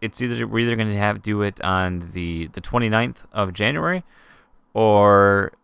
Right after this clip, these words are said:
uh, the week after on the fifth. Excuse me, the wrong dates. The thirtieth of Febru-, of January, or the sixth of February. Those will be Saturdays. Um, so if we do do it on, in the February date, we will not have a show on that Monday. So we'll be, have a little downtime between episodes, but we wanna do a Saturday night so we can not worry about time constraints or sleep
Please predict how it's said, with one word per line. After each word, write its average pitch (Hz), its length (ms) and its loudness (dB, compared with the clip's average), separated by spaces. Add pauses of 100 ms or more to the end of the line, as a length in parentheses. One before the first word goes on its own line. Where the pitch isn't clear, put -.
(360)
uh, 98 200 0
the 95 140 -4
week 101 260 -6
after 101 340 0
on 90 180 0
the 87 100 -4
fifth. - 680 -2
Excuse 110 220 -6
me, 87 120 -4 (160)
the 104 80 -20
wrong 92 200 2
dates. 80 220 -8
The 92 100 -8
thirtieth 113 560 2 (100)
of 87 320 -2
Febru-, 90 440 -6 (180)
of 92 120 -6
January, 87 460 -2
or 90 160 -6
the 85 100 -12
sixth - 460 -6
of 85 100 -12
February. 69 340 -8
Those 73 180 -12
will 76 60 -14
be 76 40 -12
Saturdays. 76 580 -6 (600)
Um, 73 560 -6
so - 220 -4
if 92 100 -6
we 98 80 -2
do 120 160 0
do 113 160 2
it 104 80 2
on, 95 160 0
in 92 180 -4
the 87 100 -4
February 95 400 0
date, 85 340 -4
we 90 80 -8
will 87 240 -6
not 90 360 -2
have 87 180 -2
a 80 60 -6
show 85 280 -4
on 73 160 -6
that 71 160 -10
Monday. 67 380 -10
So - 160 -16
we'll 82 140 -12
be, 90 140 -12
have 85 120 -6
a 87 40 -14
little 78 140 -10
downtime 80 400 -8
between 76 240 -10
episodes, 67 480 -14
but - 160 -16
we 95 100 -10
wanna 90 200 -4
do 90 80 -4
a 90 40 -6
Saturday 92 360 0
night 85 260 -6
so 80 180 -14
we 78 140 -12
can 76 500 -16
not 82 220 -10
worry 80 160 -8
about 78 360 -8
time 110 200 -2
constraints 98 540 -6
or 69 80 -14
sleep 95 320 -8